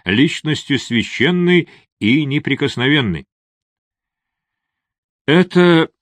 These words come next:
добрый сэр, должен знать не я,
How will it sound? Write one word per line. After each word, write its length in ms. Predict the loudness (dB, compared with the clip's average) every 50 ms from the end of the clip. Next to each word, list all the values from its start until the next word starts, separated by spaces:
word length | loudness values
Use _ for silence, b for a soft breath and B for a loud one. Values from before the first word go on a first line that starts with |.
| _ _ _
добрый 480 | -10 -2 2 2 2 2 2 0 -2
сэр, 460 | 0 0 0 2 2 2 0 -2 -6 _ _ _ _ _ _ _ _ _ _ _ _ _ _ _ _
должен 400 | -2 0 0 0 2 0 -2 -2
знать 280 | -2 -2 -2 -2 -4 -4 _
не 180 | -6 -4 -2 0
я, 280 | 2 2 2 2 0